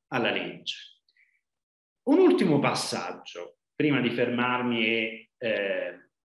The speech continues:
magari recuperare qualche vostra domanda. Il Parlamento, detto, è eletto direttamente dai cittadini, è democraticamente eletto.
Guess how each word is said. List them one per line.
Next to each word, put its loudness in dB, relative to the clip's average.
magari 0
recuperare -4
qualche -8
vostra -8
domanda. -14
Il 6
Parlamento, 2
detto, 0
è 0
eletto 2
direttamente -2
dai -8
cittadini, 0
è -2
democraticamente -4
eletto. -2